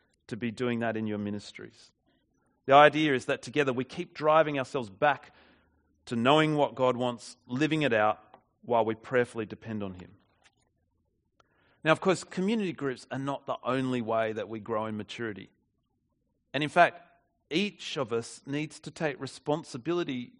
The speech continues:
before God for our own Christian maturity. We certainly shouldn't make the mistake of, of thinking that we can depend on the group to grow us.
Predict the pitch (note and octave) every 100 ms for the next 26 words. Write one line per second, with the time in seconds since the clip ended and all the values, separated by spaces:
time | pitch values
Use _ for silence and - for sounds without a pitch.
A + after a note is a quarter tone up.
0 | - A#2+ - F#3+ A3+ G2+ G#2 - D3 D3
1 | C#3+ E3 E3+ - D#3+ - D#3+ D#3 D3+ G#3
2 | A#3 - - _ _ _ _ _ _ _
3 | _ - C#3+ D3 F3+ D#3+ C#3+ D#3 C#3 C#3
4 | C3 - D3+ C#3+ C3+ - - B2+ - D#3+
5 | E3 C#3 B2+ A#2 B2+ B2+ A2+ A#2 - D3+
6 | D3+ B2 A2 G2+ A#2+ D3+ C#3+ - - _
7 | - A#2 - A3 B1+ - - -